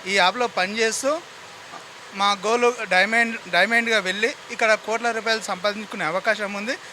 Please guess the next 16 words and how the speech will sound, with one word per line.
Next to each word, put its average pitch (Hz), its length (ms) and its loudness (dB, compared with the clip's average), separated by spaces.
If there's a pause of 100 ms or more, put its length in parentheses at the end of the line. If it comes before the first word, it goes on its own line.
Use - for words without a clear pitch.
(160)
మీరందరికీ 208 480 2
కూడా 226 140 2
ఈ 202 140 2
అవకాశం 214 580 0 (100)
ఇక్కడ 202 200 -2
ఉన్నది 190 440 -4
సార్. 240 220 0 (420)
ఎవరు 220 280 4 (240)
ఏ, 233 380 4 (840)
ఎవరు 240 260 4
చెప్పినా 240 460 -2
సరే 233 280 2
దీన్ని 220 280 -4
స్వీకరించండి, 214 720 0
అర్థం 202 400 2
చేసుకోండి. 214 580 -2